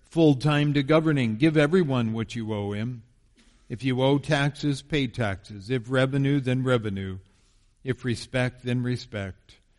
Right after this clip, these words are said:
If honor, then honor." And herein ends the reading of God's word to us this day. May all praise and honor and glory be to him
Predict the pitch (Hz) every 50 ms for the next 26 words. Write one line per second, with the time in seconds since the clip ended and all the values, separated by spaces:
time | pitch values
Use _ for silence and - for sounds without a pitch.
0 | _ _ _ _ _ - 101 98 85 113 117 117 113 110 98 87 85 82 80 78
1 | - _ _ _ _ _ _ _ _ _ _ _ _ _ - 101 98 95 95 95
2 | 92 90 87 80 76 - - - _ _ _ _ _ _ _ _ _ _ _ _
3 | _ _ _ _ _ _ _ _ _ _ _ _ _ _ _ _ - 120 107 95
4 | 123 127 127 127 127 123 120 117 120 113 113 117 120 117 117 110 98 - 120 104
5 | 113 127 127 127 131 131 127 123 120 110 98 101 120 113 117 117 107 104 101 92
6 | 82 - - 98 107 120 120 113 120 120 120 120 110 98 101 113 117 107 110 110
7 | 107 101 - - 113 113 107 92 - - - 113 104 98 92 92 87 87 95 95
8 | 92 95 98 - - - - 120 113 117 117 110 107 107 107 104 - - - _
9 | _ _ _ _ _ _ _ _ - 113 101 101 101 101 110 110 110 107 107 104
10 | 101 101 95 104 104 104 104 104 104 98 90 101 104 98 98 95 90 90 113 117
11 | 101 90 87 90 92 95 90